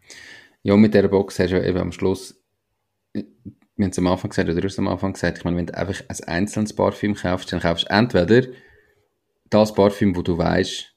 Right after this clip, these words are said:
dass der andere oder die andere das schon trägt. Und dann ist es halt so ein bisschen ein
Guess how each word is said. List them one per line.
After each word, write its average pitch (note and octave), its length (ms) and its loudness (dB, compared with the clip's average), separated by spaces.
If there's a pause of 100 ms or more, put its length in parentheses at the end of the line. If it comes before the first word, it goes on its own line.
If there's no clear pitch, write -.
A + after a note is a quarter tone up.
(100)
dass F2 200 -2
der - 160 -2
andere F#2+ 480 0
oder F2 220 -4
die F#2 180 2
andere F2 240 -2
das E2+ 220 -4
schon - 160 -10
trägt. F2+ 480 0 (1120)
Und F2+ 160 -2
dann F2+ 140 4
ist F#2 100 0
es - 80 0
halt F2 160 2
so E2+ 180 -2
ein F2 100 -4
bisschen F2 380 0
ein - 80 -20